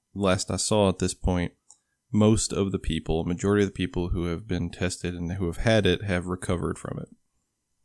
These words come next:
So, you know, that's, it, it just, like you were saying, th-, they're not lepers, right? People recover from this and then go back to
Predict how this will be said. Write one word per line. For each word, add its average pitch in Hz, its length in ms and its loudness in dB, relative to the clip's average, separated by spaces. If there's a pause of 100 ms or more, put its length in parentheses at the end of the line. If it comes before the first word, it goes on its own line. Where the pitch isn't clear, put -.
(1000)
So, 98 580 2 (260)
you 113 100 -2
know, 110 80 2
that's, - 460 -2 (100)
it, - 280 -6
it 107 240 0
just, 117 200 -2
like 85 460 2
you 98 80 4
were 90 80 4
saying, 98 400 4
th-, - 120 0 (120)
they're 104 100 8
not 98 360 8 (300)
lepers, 87 760 2
right? 76 260 0
People 104 300 4
recover 127 420 6
from 92 200 2
this 78 240 4
and 82 80 4
then 85 120 4
go 80 200 2
back 76 380 4
to 85 320 0